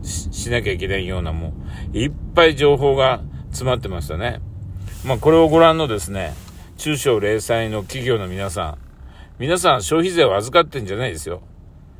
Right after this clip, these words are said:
預かってんじゃないですよ。あれ、法人税っていうのは利益に対してはかかる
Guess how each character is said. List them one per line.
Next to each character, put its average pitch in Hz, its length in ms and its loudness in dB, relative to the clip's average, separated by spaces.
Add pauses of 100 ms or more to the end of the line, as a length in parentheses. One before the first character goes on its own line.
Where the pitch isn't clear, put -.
(400)
預 123 260 -4
か 160 80 4
っ - 20 -6
て 139 120 -10
ん 123 40 -6
じ 117 60 -4
ゃ 113 40 -2
な 123 100 -2
い 110 60 -4
で 95 40 -8
す 82 100 -10
よ。 73 140 -10 (1300)
あ - 200 -2
れ、 113 160 2
法 160 160 4
人 185 220 0
税 156 140 6
っ 117 40 0
て 110 160 -4
い - 20 -2
う - 20 -6
の 110 100 0
は 101 200 0
利 123 180 4
益 135 280 2
に 85 260 -8
対 113 240 2
し - 60 -10
て 101 100 -2
は 87 200 -2 (1400)
か 110 160 -6
か 139 120 6
る 113 220 -2